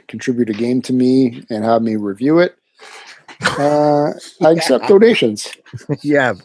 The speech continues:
Speaker 2: that he'll never play. Yeah,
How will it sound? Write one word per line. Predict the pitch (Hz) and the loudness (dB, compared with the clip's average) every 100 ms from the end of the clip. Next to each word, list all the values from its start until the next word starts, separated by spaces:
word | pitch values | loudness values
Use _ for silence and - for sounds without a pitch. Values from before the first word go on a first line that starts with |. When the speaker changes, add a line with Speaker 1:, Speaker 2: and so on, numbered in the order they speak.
| - | 0
Speaker 2:
that | 117 120 | 2 2
he'll | 120 135 | 2 0
never | 123 123 123 | 0 -2 -2
play. | 135 113 90 - - - - - _ _ _ _ _ _ _ _ _ _ - 104 | -2 -4 -4 -14 -18 -20 -20 -20 _ _ _ _ _ _ _ _ _ _ -18 -12
Yeah, | 101 | -10